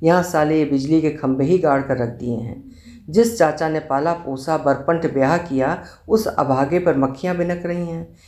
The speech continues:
कभी एक पाँच रुपये का मनी ऑर्डर भी तो नहीं भेजा। वैसे दोष उसका नहीं है हुजूर, इस बदजात पहाड़ की मिट्टी में ही ये अवगुण है।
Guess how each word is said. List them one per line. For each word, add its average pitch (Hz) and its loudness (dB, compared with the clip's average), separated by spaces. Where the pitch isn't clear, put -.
कभी 190 6
एक 185 2
पाँच 160 0
रुपये 170 0
का 160 2
मनी 139 2
ऑर्डर 135 4
भी 190 2
तो 185 -4
नहीं 123 0
भेजा। 120 -4
वैसे 196 4
दोष 185 4
उसका 165 -6
नहीं 135 0
है 127 -2
हुजूर, 135 -6
इस 185 -4
बदजात 156 2
पहाड़ 147 0
की 156 -4
मिट्टी 139 -2
में 151 -2
ही 151 0
ये 131 2
अवगुण 127 -2
है। - -12